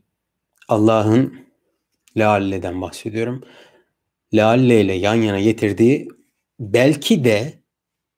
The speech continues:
dediği durumlar var. Bu durumlar Allah'ın insandan muhtaç olduğu beklentileri değil. Haşa. Bildiği ve muhtaç olmadığı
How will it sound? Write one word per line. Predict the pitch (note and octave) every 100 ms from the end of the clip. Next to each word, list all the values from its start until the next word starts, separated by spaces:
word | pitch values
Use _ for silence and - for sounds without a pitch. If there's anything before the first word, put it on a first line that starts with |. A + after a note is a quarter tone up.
| _ _
dediği | A#2 G#2+ A#2 D3 F#3+ - A2+
durumlar | A#2+ A2 G#2 F#2
var. | F2+ F2 -
Bu | C#3+
durumlar | D3 C3+ G#2+ C3 F3 - _ _ _ _ _ _
Allah'ın | A#2+ A#2 A#2+ A#2+ C3 D3 - _ _ _ _
insandan | - B2 B2 C3 B2+ C#3
muhtaç | B2 A2+ - C3
olduğu | B2+ A#2+ A#2+ A2+
beklentileri | G#2+ - A2+ A2 A2 G#2+ A2
değil. | A2+ F2+ - _ _ _ _
Haşa. | _ A2 F#2+ - G2+ G#2+ _ _ -
Bildiği | F3 F3+ C#3 A#2+ D#3 -
ve | A#2
muhtaç | A#2 A#2+ C3 A#2+
olmadığı | C#3+ D3+ C3+ G#2+ G2+ A#2+ -